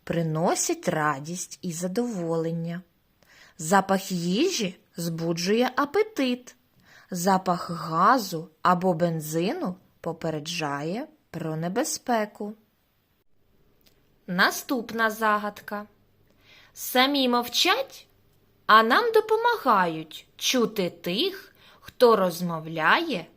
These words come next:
та весело співає. Що це?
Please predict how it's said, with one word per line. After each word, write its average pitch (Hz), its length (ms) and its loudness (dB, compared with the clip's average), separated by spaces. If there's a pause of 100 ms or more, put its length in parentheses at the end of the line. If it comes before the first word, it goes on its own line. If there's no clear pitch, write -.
(240)
та 175 180 2
весело 277 720 -4
співає. 190 1120 0 (1300)
Що 156 520 -4
це? 339 420 -2